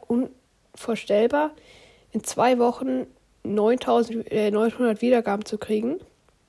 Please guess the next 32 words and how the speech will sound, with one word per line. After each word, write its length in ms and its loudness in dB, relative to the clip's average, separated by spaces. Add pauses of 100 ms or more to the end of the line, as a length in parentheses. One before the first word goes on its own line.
(600)
Wir 100 2
haben 60 4
jetzt 220 2
neun 260 4
Komma 220 2
eins 240 -4
K. 320 0 (1700)
Ähm, 600 2 (680)
aber 360 8
ich 100 -4
glaub, 220 6
wenn 120 10
ich 120 2
Folgen 380 6
rausbringe, 480 4
gut, 380 2 (1040)
dann 160 6
sollte 320 8
das 160 0
auf 120 0
jeden 160 4
Fall 240 -4
werden. 420 -2 (1080)
Das 80 -10
wär 200 4
wirklich 380 -2 (120)
übelst 560 4
geil, 280 2
weil 100 0
da 60 -2
könnte 280 -2
ich 260 -6